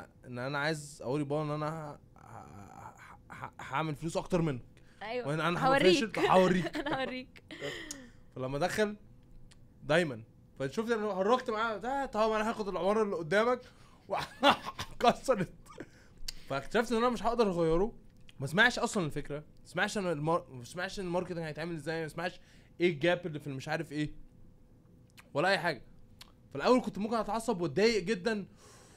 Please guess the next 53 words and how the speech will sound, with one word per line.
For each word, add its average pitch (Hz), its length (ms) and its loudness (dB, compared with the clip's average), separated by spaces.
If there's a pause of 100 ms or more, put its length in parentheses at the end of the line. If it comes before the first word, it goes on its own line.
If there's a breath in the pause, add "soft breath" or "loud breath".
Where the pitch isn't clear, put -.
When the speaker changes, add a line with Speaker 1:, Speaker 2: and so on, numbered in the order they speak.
(500 loud breath)
Speaker 1:
وأنا، 190 400 -6
أنا 202 120 -6
مش 185 180 -6
كويس، 233 460 -4
أنا 175 120 -12
مش 165 120 -14
عارف 220 200 -8
إيه. 226 240 -6 (140)
Speaker 2:
أيوة، 320 200 -2
عشان 311 200 -4
عملت 349 280 -2
إيه؟ 262 180 -2
عشان 254 220 -6
أنت 277 140 -6
خدتها 311 280 -6
عليك. 226 400 -6 (400)
Speaker 1:
بالظبط. 131 280 -4 (140)
Speaker 2:
بس 269 120 -4
إحنا 330 140 -2
بقى 359 100 4
محتاجين 285 300 -6
نقلبها، 214 360 -4
هي 254 120 -6
مش 302 120 -10
عليا، 240 340 -4
هي 262 160 -6
ماما 262 180 -6
بتفكر 233 340 -12
كده، 208 160 -12 (300)
هو 254 160 2
بابا 254 220 0
بيفكر 220 380 -8
كده. - 160 -14 (400)
Speaker 1:
أه، 185 100 2
ما 185 80 -2
أنا 170 80 -4
شفت 294 140 0
Speaker 2:
It's - 40 -6
not 311 100 4
about - 40 -4
Speaker 1:
الرياكشن 269 360 4
كان 170 120 -2
مختلف 180 520 0
Speaker 2:
It's - 40 -10
not 320 40 2
Speaker 1:
خالص. 330 380 2
Speaker 2:
about - 60 -20
me، 254 60 -16
بالظبط. 277 320 -6
Speaker 1:
الأول 247 360 8
كنت 185 180 -4
عايز 214 200 4
أغيره. 170 420 2